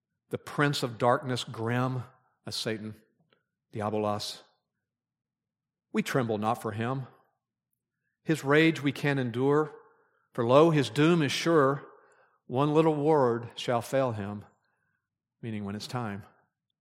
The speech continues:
We can rejoice all over all that. He's a defeated foe. There's no condemnation. But at the same time, Scripture tells us to be sober about all this.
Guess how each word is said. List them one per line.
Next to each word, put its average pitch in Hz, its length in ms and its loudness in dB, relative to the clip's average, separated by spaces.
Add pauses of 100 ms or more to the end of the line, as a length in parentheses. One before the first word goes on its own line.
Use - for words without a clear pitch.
(1900)
We 123 100 -8
can 117 80 -8
rejoice 113 400 -2
all 117 120 0
over 107 220 -2
all 120 180 2
that. 104 380 -6 (220)
He's 113 180 -10
a 104 60 -12
defeated 120 420 -6
foe. 104 400 -8 (480)
There's 120 140 -12
no 131 120 -4
condemnation. 110 680 -6
But 123 100 -4
at 123 80 -6
the 113 80 -4
same 196 440 -6
time, 139 440 -8
Scripture - 400 -10
tells 175 360 -6
us 127 140 -8
to 135 100 -14
be 147 120 -8
sober 190 540 -6
about 90 240 -8
all - 180 -10
this. - 300 -16